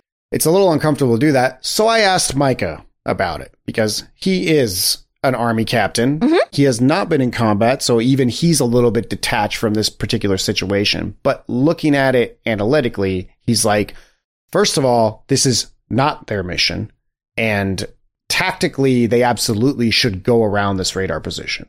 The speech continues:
Speaker 1: They're gonna use probably half their ammo, taking it, which they need for the rest of their mission. They are also trying to assault a position where the ratio should be about three-to-one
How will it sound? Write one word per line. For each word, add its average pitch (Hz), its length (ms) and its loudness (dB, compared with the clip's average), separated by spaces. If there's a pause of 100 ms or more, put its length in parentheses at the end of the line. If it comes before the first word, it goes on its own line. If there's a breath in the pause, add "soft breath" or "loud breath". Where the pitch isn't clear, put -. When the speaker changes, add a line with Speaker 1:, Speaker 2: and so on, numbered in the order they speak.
Speaker 1:
They're 120 140 0
gonna 127 120 0
use 117 480 2 (140)
probably 120 280 0
half 143 380 -2
their 131 180 0
ammo, 113 520 -2 (320)
taking 110 300 -2
it, 87 220 -8 (100)
which - 240 -2
they 104 200 0
need 98 400 0
for 98 200 -4
the 90 100 -4
rest 104 240 0
of 90 80 -2
their 85 140 -4
mission. 95 500 -4 (420 soft breath)
They 123 140 0
are 127 60 -2
also 156 340 0
trying 151 320 0
to 131 140 2
assault 120 580 0 (420)
a 123 60 -2
position 117 720 0
where 110 720 0
the 117 80 0
ratio 143 400 2
should 143 180 0
be 135 80 2
about 117 240 0
three-to-one 120 1040 0